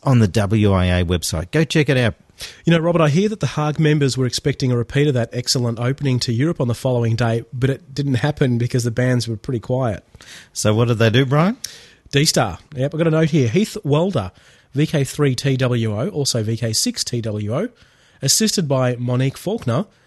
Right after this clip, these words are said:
Speaker 2: V K six F M O N, were making contacts all around the globe till three A M Perth time that next day and attracting a lot of overseas interest.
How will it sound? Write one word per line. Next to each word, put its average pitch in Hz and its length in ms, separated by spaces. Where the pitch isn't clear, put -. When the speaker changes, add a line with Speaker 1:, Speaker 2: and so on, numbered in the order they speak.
Speaker 2:
V 127 140
K 117 160
six - 400
F 123 260
M 123 160
O 120 140
N, 240 200
were 151 120
making 151 320
contacts 147 600
all 233 220
around 135 160
the 120 80
globe 123 300
till 120 160
three 185 420
A 139 220
M 123 120
Perth 143 280
time 117 220
that 104 120
next 107 260
day 165 220
and 135 100
attracting 156 560
a 147 80
lot 127 260
of 127 120
overseas 123 640
interest. 143 480